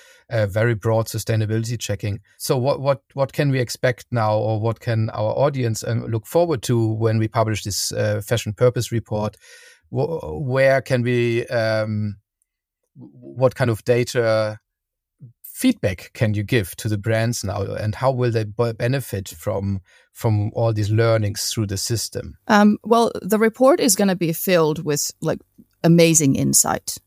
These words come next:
Speaker 2: and a lot of different issues. Uh, I, I feel that when, I mean, I've personally spoken to a majority of the brands on our platform because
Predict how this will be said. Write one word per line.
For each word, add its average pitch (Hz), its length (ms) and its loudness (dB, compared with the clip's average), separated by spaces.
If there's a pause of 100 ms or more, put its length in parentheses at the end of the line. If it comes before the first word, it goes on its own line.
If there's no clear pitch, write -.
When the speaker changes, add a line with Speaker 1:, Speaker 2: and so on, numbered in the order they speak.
Speaker 2:
and 151 440 2
a 156 80 2
lot 160 320 4
of - 160 -4
different - 560 -2
issues. - 680 0
Uh, 156 320 -2
I, 165 200 -2
I 196 100 4
feel 226 300 2
that 170 260 2
when, 165 240 0 (480)
I 196 80 6
mean, 185 160 2
I've 196 240 0 (160)
personally 170 480 2
spoken 151 480 0 (120)
to 143 300 -4 (280)
a 156 100 4
majority 147 600 2
of 135 160 -4
the - 60 -4
brands 131 520 -2 (180)
on 139 160 2
our 139 140 0
platform - 560 -6 (100)
because - 380 -2